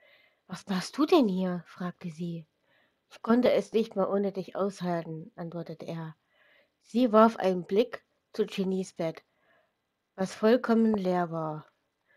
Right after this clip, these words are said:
„Sie war schon die ganze Nacht über weg“, sagte Patrick. Sie blickte ihn besorgt an. „Muss ich mir Sorgen um sie machen?“, fragte sie. „Nein, ich denke nicht. Lass sie selbst auf dich zukommen“,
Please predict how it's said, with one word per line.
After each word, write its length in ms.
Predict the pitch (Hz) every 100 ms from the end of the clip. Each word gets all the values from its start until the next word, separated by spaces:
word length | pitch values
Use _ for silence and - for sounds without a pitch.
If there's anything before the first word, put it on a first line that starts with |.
| _ _ _
„Sie 160 | - 185
war 160 | 202 220
schon 200 | 220 196
die 100 | 190
ganze 320 | 202 220 208
Nacht 320 | 185 190 -
über 200 | 190 175
weg“, 300 | 175 170 - _ _ _
sagte 340 | - 180 -
Patrick. 540 | - 185 - 170 - _ _ _ _ _ _ _ _ -
Sie 60 |
blickte 380 | 226 214 226 226
ihn 280 | - 208 208
besorgt 580 | 196 - 190 190 _ -
an. 300 | 170 170 165 _ _ _ _ _ _ _ _
„Muss 160 | 208 208
ich 100 | 180
mir 160 | 190 190
Sorgen 360 | 196 190 233
um 160 | 254 269
sie 140 | 262
machen?“, 440 | 254 262 254 285 _ _
fragte 400 | - 240 247 262
sie. 380 | 233 254 262 262 _ _ _ _ _ _ -
„Nein, 400 | 196 214 214 190
ich 140 | 185 -
denke 280 | 214 208
nicht. 400 | 170 180 - - _ _ _ 233
Lass 180 | 240
sie 280 | 247 220 - - - - _
selbst 400 | 202 202 - 185
auf 160 | -
dich 180 | 185 -
zukommen“, 560 | - 175 190 170 165